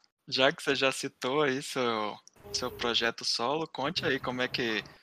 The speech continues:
como é que ele surgiu. Foi algo no meio da pandemia? Você tava entediado? Bateu uma saudade de fazer música?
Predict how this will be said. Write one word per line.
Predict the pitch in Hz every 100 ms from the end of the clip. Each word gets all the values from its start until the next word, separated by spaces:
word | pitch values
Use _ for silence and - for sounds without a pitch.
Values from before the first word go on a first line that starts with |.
| _ - - -
como | 123
é | 123
que | -
ele | 139
surgiu. | 131 - 117 117 107 110 139 139 120 107 -
Foi | 120 113
algo | 113 117 120 113 101 95 - - -
no | 117
meio | 113 110
da | 110
pandemia? | 107 110 107 101 98 113 139 135 117
Você | -
tava | - 117 113
entediado? | 110 113 110 110 113 135 135 131 123 120 123 -
Bateu | 123 - 127
uma |
saudade | 120 117 113 117 113
de |
fazer | - 113 110 110
música? | 113 135 147 135 135 131 127